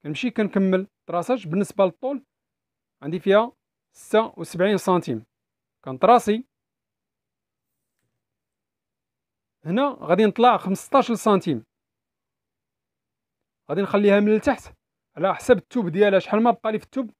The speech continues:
كنخليه. كتجي ايفازي، وهنا كنطلع ب خمسطاش سنتيم، وكنمشي كنعلم، كندير هذاك الطراساج باش كتجيني غندورة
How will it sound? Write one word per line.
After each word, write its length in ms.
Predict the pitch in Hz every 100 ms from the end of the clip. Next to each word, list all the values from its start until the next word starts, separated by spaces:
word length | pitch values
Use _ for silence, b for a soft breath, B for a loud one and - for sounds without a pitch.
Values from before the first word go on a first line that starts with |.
| _ _
كنخليه. 520 | 196 185 190 139 104 _ _ _ _ _ _ _ _ _ _ _ _ _ _ _
كتجي 320 | - 127 196
ايفازي، 580 | 226 233 190 175 247 302 _ _ _ _ _ _
وهنا 260 | 143 185 254
كنطلع 400 | 202 196 220 202
ب 40 |
خمسطاش 480 | 170 185 - 247 233
سنتيم، 500 | 190 202 190 262 262 _ _ _ -
وكنمشي 420 | 180 214 - 233
كنعلم، 560 | 214 190 196 214 254 - _ _ _ _ _ _ _ _ _ _
كندير 300 | 143 190 220
هذاك 160 | 208 -
الطراساج 640 | - 202 196 220 214 - _ _ _ _ _ _
باش 140 | - -
كتجيني 540 | 196 151 202 208 214 _ _ _ _ _ _ _ _ _ 139
غندورة 580 | 185 196 196 196 196